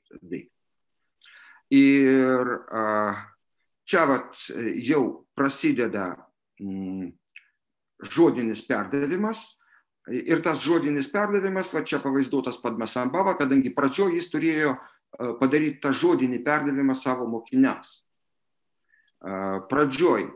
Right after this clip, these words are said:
jis turėjo pristatyti tekstą iniciacijos metu. E, iniciacijos metu tas tekstas buvo pristatomas, e, mokiniai turėjo atsiminti tą tekstą, suprasti tą tekstą,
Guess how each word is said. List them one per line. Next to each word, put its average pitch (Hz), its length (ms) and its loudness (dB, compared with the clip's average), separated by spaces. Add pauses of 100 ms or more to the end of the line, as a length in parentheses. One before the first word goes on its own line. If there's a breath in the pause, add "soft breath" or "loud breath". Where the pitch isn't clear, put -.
(380)
jis 131 220 4
turėjo 143 340 6
pristatyti 135 680 0
tekstą 110 360 -6
iniciacijos 110 840 -2
metu. 107 360 -2 (760 soft breath)
E, 110 140 -8 (280)
iniciacijos 139 680 2
metu 131 260 0
tas 120 220 -6
tekstas 113 400 -8
buvo 110 260 -6
pristatomas, 175 840 -4 (480 soft breath)
e, 110 140 -10 (180)
mokiniai 123 580 -2
turėjo 113 540 0 (240)
atsiminti 113 640 -2
tą 165 220 -2
tekstą, 185 360 -6
suprasti 135 720 -2
tą 160 160 -2
tekstą, 190 540 -8